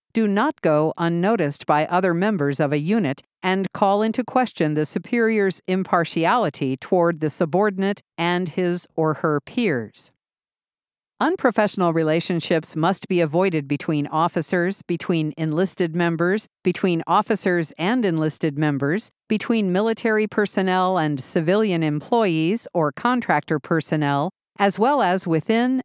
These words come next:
and across the military branches. Relationships in which one member exercises supervisory or command authority over another have the potential for becoming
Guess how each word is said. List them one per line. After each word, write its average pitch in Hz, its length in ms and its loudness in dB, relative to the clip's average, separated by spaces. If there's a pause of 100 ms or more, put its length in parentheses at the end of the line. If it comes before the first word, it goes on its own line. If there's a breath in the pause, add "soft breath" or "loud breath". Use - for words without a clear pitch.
and 175 220 0
across 185 680 0
the 165 80 2
military 175 580 2
branches. 165 760 -2 (760)
Relationships 226 880 0
in 160 140 0
which 156 240 -2
one 180 240 0
member 208 360 2
exercises 160 800 0
supervisory 196 1000 0
or 151 200 0
command 180 500 0
authority 190 680 0
over 190 340 2
another 165 480 0 (220)
have 233 260 0
the 254 100 -2
potential 185 560 0
for 165 220 0
becoming 165 560 -2